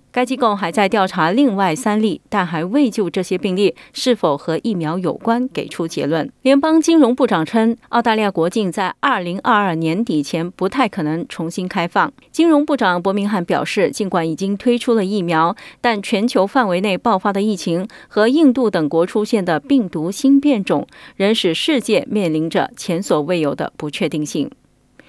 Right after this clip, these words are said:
加拿大卫生部高级官员沙马表示，接种辉瑞疫苗对较年轻的年龄层属于安全和有效，因此决定扩大注射疫苗范围，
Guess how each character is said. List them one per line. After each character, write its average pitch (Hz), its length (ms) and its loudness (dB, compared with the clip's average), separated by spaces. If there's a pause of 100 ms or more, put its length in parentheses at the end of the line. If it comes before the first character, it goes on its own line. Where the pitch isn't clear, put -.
(300)
加 285 140 2
拿 254 160 4
大 247 200 2
卫 262 220 2
生 269 300 4
部 233 240 6
高 302 240 4
级 190 220 0
官 226 220 2
员 185 280 4
沙 285 240 2
马 226 160 6
表 160 220 -2
示， 180 340 2 (240)
接 262 180 2
种 254 240 2
辉 302 200 2
瑞 262 160 6
疫 226 140 2
苗 170 300 2
对 208 300 2
较 302 240 4
年 180 240 2
轻 214 160 -4
的 185 140 0
年 160 180 0
龄 175 160 -4
层 170 240 -4
属 160 240 -2
于 165 240 -4
安 262 220 2
全 165 280 -2
和 175 160 -4
有 170 200 -4
效， 185 260 -2 (300)
因 254 160 4
此 233 180 0
决 175 160 0
定 202 160 -2
扩 190 220 -2
大 180 160 0
注 180 180 -2
射 175 300 0
疫 226 120 0
苗 165 220 -2
范 196 220 0
围， 170 260 0